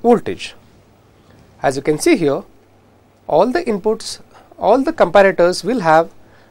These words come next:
the analog input as the one of the inputs.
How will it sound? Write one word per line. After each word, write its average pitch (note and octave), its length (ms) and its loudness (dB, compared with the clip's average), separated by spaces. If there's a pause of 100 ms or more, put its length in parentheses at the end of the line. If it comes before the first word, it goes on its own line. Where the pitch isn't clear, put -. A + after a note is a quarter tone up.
(260)
the - 180 -10
analog G3+ 360 4
input F#3 340 -2
as C3+ 220 0
the E4+ 160 0 (880)
one C#3+ 200 -2
of - 120 -8
the C#4 100 -8
inputs. - 560 -12